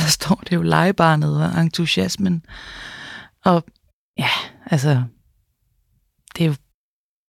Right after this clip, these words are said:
det er jo bare mig. Altså, det, jeg er meget positivt anlagt. Altså, hvis der er noget, øh, hvis der er noget, der ikke er, som det skulle være, så er jeg bare sådan, "Nå, men så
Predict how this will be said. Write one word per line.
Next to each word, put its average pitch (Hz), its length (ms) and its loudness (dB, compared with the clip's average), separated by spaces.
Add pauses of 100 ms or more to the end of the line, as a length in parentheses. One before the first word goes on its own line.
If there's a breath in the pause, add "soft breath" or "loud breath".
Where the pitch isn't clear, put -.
(380)
det - 200 -12
er 180 40 -2
jo 170 80 -2
bare 165 180 -2
mig. 147 380 0
Altså, 160 240 0
det, 156 680 0 (2750)
jeg 180 120 2
er 185 40 6
meget 170 260 4
positivt 165 440 -2
anlagt. 165 440 2
Altså, 160 220 0
hvis - 160 -10
der 175 100 0
er 165 40 4
noget, 170 560 4
øh, 147 300 2 (320)
hvis - 100 -20
der - 60 -14
er 175 40 2
noget, 175 140 4
der 175 60 2
ikke 180 200 -4 (720)
er, 185 160 4
som 151 380 2
det 165 240 0
skulle 208 260 2
være, 190 200 6
så 190 100 0
er - 20 2
jeg 175 80 2
bare 165 100 -2
sådan, 156 120 -4
"Nå, 180 80 2
men 160 140 0
så 262 160 0